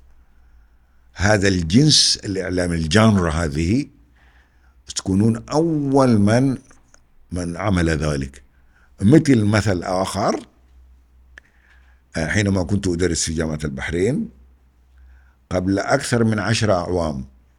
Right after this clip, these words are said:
احتمال يمكن أربعة عشر عامًا، عملنا أول برنامج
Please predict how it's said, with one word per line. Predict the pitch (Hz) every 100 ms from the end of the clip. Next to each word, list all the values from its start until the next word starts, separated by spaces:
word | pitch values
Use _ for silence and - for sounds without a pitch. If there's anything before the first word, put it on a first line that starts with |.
| _ _
احتمال | - - 98 110 117
يمكن | 113 113 107 101 98 - _ _ -
أربعة | 92 85 95
عشر | 92 107 110 98
عامًا، | 85 82 76 65 - _ _ _ _ - - - _ _ - - - - -
عملنا | 85 101 120 127 120
أول | 113 123 139 143 147
برنامج | 131 120 110 101 101 98 95 87